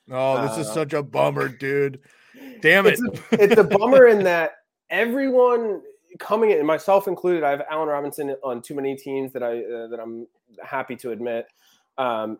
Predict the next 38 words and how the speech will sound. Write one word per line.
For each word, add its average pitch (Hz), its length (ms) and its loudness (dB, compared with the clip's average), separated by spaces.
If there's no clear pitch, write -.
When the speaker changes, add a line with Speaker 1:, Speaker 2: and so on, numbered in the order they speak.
Speaker 2:
expected 151 400 -4
Allen 180 200 4
Robinson 151 520 -2
to 131 120 -12
be, 127 280 -6
"Oh, 185 220 2
he's 180 180 -2
this 175 200 -6
Q 208 300 -8
B 190 240 -6
proof 185 400 -6
wide 180 220 0
receiver. 175 400 -8
Look 165 160 -8
at 175 60 -8
all 196 180 2
the 202 80 -4
quarterbacks 190 500 -4
he's 170 120 -16
played 180 240 -4
with. 143 160 -8
He'll 160 120 -6
be 175 120 -8
fine 170 360 -6
with 160 160 -10
Dalton 135 440 0
or 135 180 -4
Fields 175 460 -4
when 139 140 -8
Fields 185 340 -4
takes 156 240 -8
over. 123 180 -6
Fields 170 240 -10
is 156 80 -18
gonna 170 140 -10
be 165 80 -10
great, 175 360 -10
right?" 135 180 -4